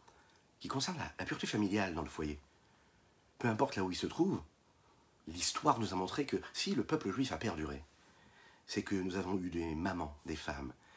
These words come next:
des filles qui ont donné leur vie, c'est-à-dire qui ont, dans la, dans, dans, dans une abnégation totale,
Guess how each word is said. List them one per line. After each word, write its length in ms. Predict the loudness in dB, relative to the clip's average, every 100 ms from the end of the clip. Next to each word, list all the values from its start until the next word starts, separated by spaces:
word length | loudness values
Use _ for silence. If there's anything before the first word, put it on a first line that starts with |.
| -20 -20 -6
des 80 | -6
filles 260 | -4 -8
qui 140 | -8 -4
ont 140 | -4
donné 580 | -2 4 4 4 4 4
leur 340 | 4 2 0
vie, 200 | -2 -6 -10 -20 -20 -20 _ _ -20 -4
c'est-à-dire 260 | -2 -2
qui 160 | 0 0
ont, 160 | 0 -4 -12 _ _ _ -4
dans 80 |
la, 160 | -2 -2 -2
dans, 160 | 0 2
dans, 200 | 2 0
dans 180 | 0
une 160 | 0 2
abnégation 480 | 2 4 2 0 -4 -4
totale, 440 | -4 -4 -6 -8